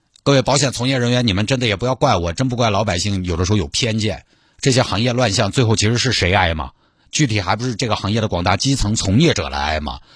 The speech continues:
但实际上你们也知道，真正决定一个行业走向的，从来就不是基层。我也知道基层也没办法，但是呢，你看你们最后还得挨骂。你说网友把行业一骂，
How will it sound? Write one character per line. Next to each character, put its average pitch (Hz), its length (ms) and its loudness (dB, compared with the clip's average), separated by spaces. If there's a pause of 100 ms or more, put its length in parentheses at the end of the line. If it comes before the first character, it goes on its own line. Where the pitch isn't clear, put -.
(120)
但 143 160 2
实 113 160 -2
际 135 140 -4
上 117 160 -4
你 92 80 -2
们 107 100 0
也 85 120 0
知 98 180 -2
道， 85 180 -2 (340)
真 156 200 2
正 139 160 0
决 113 160 -2
定 131 100 0
一 117 80 -2
个 120 100 -2
行 113 200 0
业 127 100 2
走 82 160 -4
向 104 220 -2
的， 78 100 -6
从 113 160 -4
来 110 140 2
就 107 140 -2
不 87 100 -8
是 87 80 -6
基 87 160 -4
层。 78 240 -8 (960)
我 143 120 4
也 165 140 4
知 165 120 -2
道 151 160 2
基 151 140 -4
层 139 140 0
也 120 80 0
没 107 160 -2
办 120 260 0
法， 82 220 -4
但 123 100 2
是 117 80 2
呢， 107 120 4
你 95 120 0
看 104 160 -2
你 92 60 -6
们 92 120 -4
最 98 120 -2
后 90 120 2
还 87 120 0
得 80 100 0
挨 80 160 0
骂。 78 160 -8 (1700)
你 104 80 -8
说 127 120 4
网 120 220 4
友 135 120 2
把 101 140 2
行 107 180 -2
业 123 160 2
一 107 100 -4
骂， 135 200 -4